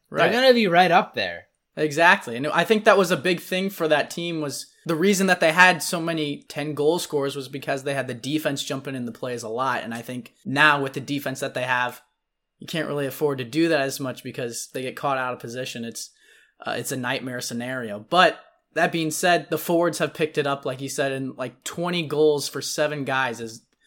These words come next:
Speaker 1: nothing to sneeze at, regardless of how the Blues enter the playoffs, regardless of how,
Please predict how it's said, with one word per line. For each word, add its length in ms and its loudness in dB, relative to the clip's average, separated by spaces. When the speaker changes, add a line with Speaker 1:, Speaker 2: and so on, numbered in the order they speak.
Speaker 1:
nothing 260 -6
to 100 -6
sneeze 420 -4
at, 180 -4
regardless 560 0
of 100 -10
how 280 2
the 80 0
Blues 320 -4
enter 220 -6
the 100 -8
playoffs, 540 -6
regardless 580 -6
of 100 -10
how, 400 -4